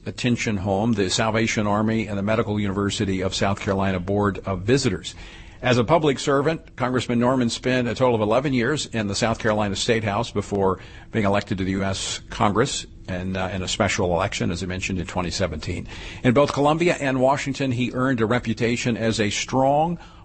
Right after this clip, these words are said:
pro-family conservative whose value, who values fiscal responsibility and individual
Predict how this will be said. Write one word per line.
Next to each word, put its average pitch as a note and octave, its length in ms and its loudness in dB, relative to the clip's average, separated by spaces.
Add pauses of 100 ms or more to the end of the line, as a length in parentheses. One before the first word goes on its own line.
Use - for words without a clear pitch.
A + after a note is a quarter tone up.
(100)
pro-family B2 720 2
conservative A2 760 0 (220)
whose B2+ 220 2
value, C3 680 2
who A#2+ 200 0
values A#2+ 500 2
fiscal - 460 0
responsibility A2+ 1000 2
and G2+ 180 -6
individual G2 720 0